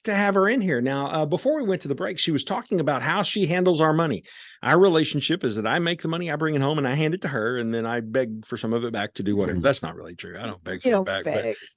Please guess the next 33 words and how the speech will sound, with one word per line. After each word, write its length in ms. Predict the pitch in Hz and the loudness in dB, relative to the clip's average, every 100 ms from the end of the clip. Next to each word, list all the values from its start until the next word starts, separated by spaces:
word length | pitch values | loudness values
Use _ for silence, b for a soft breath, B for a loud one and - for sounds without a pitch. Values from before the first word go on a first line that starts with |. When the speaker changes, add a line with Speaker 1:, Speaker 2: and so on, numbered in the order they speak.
| - | 0
Speaker 1:
But, 220 | 135 139 - | 4 4 4
but, 120 | 160 | -6
but 360 | 156 135 160 156 | -2 4 4 4
she's 380 | - 220 196 156 | 2 4 4 6
the 80 | |
one 220 | 180 175 151 | 6 6 0
that 120 | 127 | 2
keeps 220 | 156 151 | 2 4
all 400 | 143 151 147 143 | 6 8 8 6
the 80 | 135 | 2
money 240 | 131 127 | 0 0
organized. 560 | 127 127 107 98 101 113 | 0 0 -4 -6 -8 -4
Now, 100 | 135 | -4
Kel, 360 | - 208 202 B B B - | 2 2 2 B B B 0
um, 320 | 147 139 - - | 2 2 0 -8
uh, 280 | - - - - - _ _ _ _ _ - | -12 -10 -10 -12 -16 _ _ _ _ _ 0
I, 320 | 180 240 208 | 4 6 6
I 120 | 190 208 | 6 8
do 180 | 254 | 10
handle 240 | 233 226 123 | 10 8 6
a 40 | |
portion 400 | - 208 208 143 | 8 8 8 4
of 80 | 110 | 2
our 140 | 98 | 2
money. 260 | 95 107 120 | 0 -2 -2
I 120 | 170 | 0
handle 260 | 190 208 160 | 2 2 2
the 160 | 139 | 2
investment 840 | 127 127 110 135 151 - 131 101 - | 4 2 0 -2 -2 -2 -4 -8 -6
portion 340 | 95 76 - | -6 -6 -8
of 100 | 76 | -8
our 120 | 78 76 | -8 -8
money. 260 | 90 107 | -8 -10